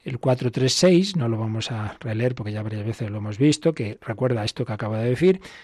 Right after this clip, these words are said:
que Cristo significa ungido, pero sí vamos a ver, eh, uno que ya explicaremos más adelante, que habla de los tres estados de vida, las tres grandes vocaciones dentro del pueblo de Dios, dentro de la Iglesia.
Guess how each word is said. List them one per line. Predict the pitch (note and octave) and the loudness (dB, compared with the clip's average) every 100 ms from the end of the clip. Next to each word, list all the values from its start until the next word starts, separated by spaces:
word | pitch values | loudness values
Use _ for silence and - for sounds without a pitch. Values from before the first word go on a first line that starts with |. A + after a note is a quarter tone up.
| - | -6
que | - | -2
Cristo | G#2+ C3+ C3 - A#2+ | 2 2 2 0 0
significa | A#2+ A#2+ C#3+ B2+ C#3+ | 0 0 0 0 2
ungido, | D#3+ D#3+ F3+ E3+ D#3+ - - - | 2 4 4 4 2 -6 -20 -8
pero | - G3 | 2 4
sí | F#3+ | 6
vamos | G3 F3+ E3+ | 6 6 4
a | D#3 | 6
ver, | E3+ E3 - _ _ _ | 6 4 -4 _ _ _
eh, | - C#3 B2+ A#2+ A#2+ B2 - | -2 2 4 2 0 -2 0
uno | D#3+ D#3+ E3+ | 4 4 4
que | E3+ | 2
ya | A2+ A#2 | 0 0
explicaremos | - A#2+ A#2 A2+ A#2 | -2 -4 -2 -2 -2
más | A2 A#2 | -2 -2
adelante, | C3+ C3+ C#3 C3+ B2+ C3 - - _ | 0 2 2 2 0 -4 -8 -20 _
que | - | 4
habla | F3 G3 F#3 | 6 6 6
de | C#3+ | 6
los | C3+ - | 6 6
tres | D#3 G3 | 4 6
estados | F3 - F3+ F3 C#3 | 4 4 4 6 4
de | B2+ | 2
vida, | D3+ F#3 B2+ F3+ _ _ _ - | 4 4 2 -4 _ _ _ -8
las | B2+ - | -6 -2
tres | - D3+ | 2 4
grandes | C#3+ D3 C#3+ B2 | 4 4 4 4
vocaciones | A#2+ C#3 C3 D3+ C#3 B2+ A#2+ | 2 2 2 4 4 4 2
dentro | B2+ C3+ C3+ | 2 4 4
del | A#2+ G#2+ | 4 4
pueblo | C3 B2 | 4 4
de | A#2 A#2+ | 4 4
Dios, | C3+ A#2 | 4 4
dentro | A#2 C3 A2 | 2 0 -2
de | G#2 | 2
la | D3 D3 | 2 2
Iglesia. | A2 C#3+ C#3 A#2+ B2+ | 4 4 4 0 -4